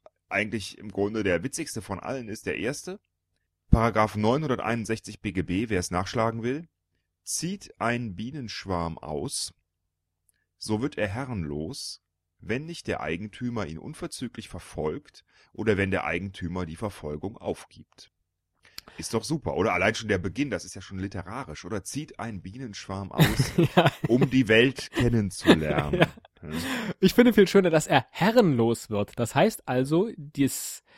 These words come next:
Speaker 2: der Imker ist der Herr der Bienen. Also
Speaker 1: Das
Speaker 2: das
Speaker 1: ist in der
Speaker 2: Herrchen.
Speaker 1: Tat. Ja, also das ist, äh, in der Tat, Frauen, ne,
Speaker 2: Ja.
Speaker 1: <laughs> werden da gar nicht berücksichtigt,
Speaker 2: Ja.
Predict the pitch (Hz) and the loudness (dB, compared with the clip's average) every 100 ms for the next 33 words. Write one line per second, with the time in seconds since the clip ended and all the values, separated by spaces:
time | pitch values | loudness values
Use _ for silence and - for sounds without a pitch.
0 | - - _ 127 123 - 240 381 - - | -20 -20 _ 2 2 4 4 4 0 4
1 | 123 208 - 190 - - - - _ _ | 4 4 2 -2 -2 -8 -16 -20 _ _
2 | _ _ _ _ - 135 120 127 143 220 | _ _ _ _ 4 4 4 4 4 4
3 | 254 - 175 170 226 143 101 - _ _ | 0 4 4 4 2 -2 -4 -10 _ _
4 | _ _ - - - - 127 139 - 190 | _ _ -20 -20 -4 2 4 4 4 6
5 | 226 - - 131 - - - - _ - | 6 4 2 0 -4 -12 -18 -20 _ -6
6 | 151 156 - 92 95 90 - - - - | -4 -4 -6 -6 -6 -8 -12 -14 -14 -14
7 | - 110 113 - 117 104 113 151 - - | -14 -6 -4 -4 -4 -4 -4 -6 -8 0
8 | 101 117 170 220 - - 147 208 208 127 | 4 6 4 0 -8 -8 -8 -4 2 2
9 | - - 147 123 135 131 117 104 147 - | 2 -4 -4 2 4 4 4 2 0 -4
10 | 123 190 - 98 - 135 - 139 | -4 -4 -4 -6 -6 -8 -8 -10